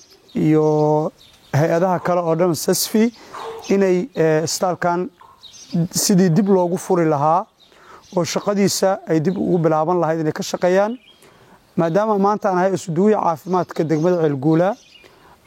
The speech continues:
oo aan booqasho ku marahayay, ee, tuulooyinkan, ayaan soo booqday. Waxaan arkay runtii hooyooyin fara badan oo u baahan adeeg caafimaad.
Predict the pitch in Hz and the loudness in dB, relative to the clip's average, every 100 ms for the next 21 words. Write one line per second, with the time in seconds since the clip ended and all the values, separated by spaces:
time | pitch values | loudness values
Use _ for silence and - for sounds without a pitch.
0 | - 175 160 156 170 147 - - 202 170 | -6 -2 0 0 -2 -2 -6 -2 0 2
1 | 151 160 185 208 - 165 151 151 151 147 | 2 2 2 2 -2 0 2 2 2 -2
2 | - 175 175 208 196 - 196 214 - - | 0 2 4 2 0 0 -2 -4 -10 -20
3 | - - - - _ - 160 175 175 196 | -20 -20 -20 -20 _ -4 0 2 2 -2
4 | - - - - - 190 190 190 180 185 | -4 -20 -20 -8 -2 -2 0 0 0 0
5 | 214 240 - - - - - - - 151 | 0 -2 -10 -20 -20 -20 -20 -8 -4 -2
6 | 180 175 160 175 196 - 190 180 147 160 | 0 0 0 0 2 2 2 2 2 2
7 | 175 190 175 - 165 151 160 170 170 156 | 4 4 2 0 -2 0 0 0 0 2
8 | 156 160 202 170 156 170 185 170 190 185 | 2 2 0 0 0 0 0 0 0 -2
9 | 151 180 180 202 | -4 -2 0 0